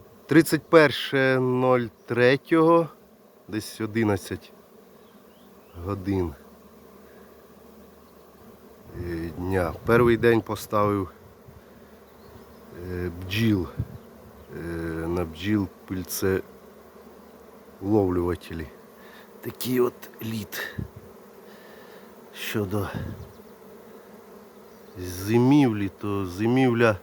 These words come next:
майже сто відсотків. Один вулик, е, залізла миша, е,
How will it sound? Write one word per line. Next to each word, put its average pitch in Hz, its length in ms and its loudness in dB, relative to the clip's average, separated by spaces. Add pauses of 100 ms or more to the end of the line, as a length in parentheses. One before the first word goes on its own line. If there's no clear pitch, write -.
(1000)
майже 117 1000 4
сто 127 300 -2
відсотків. 123 680 2
Один 120 300 2
вулик, 117 640 -2
е, 104 380 -2
залізла 104 840 2 (880)
миша, 113 580 0
е, 90 60 -2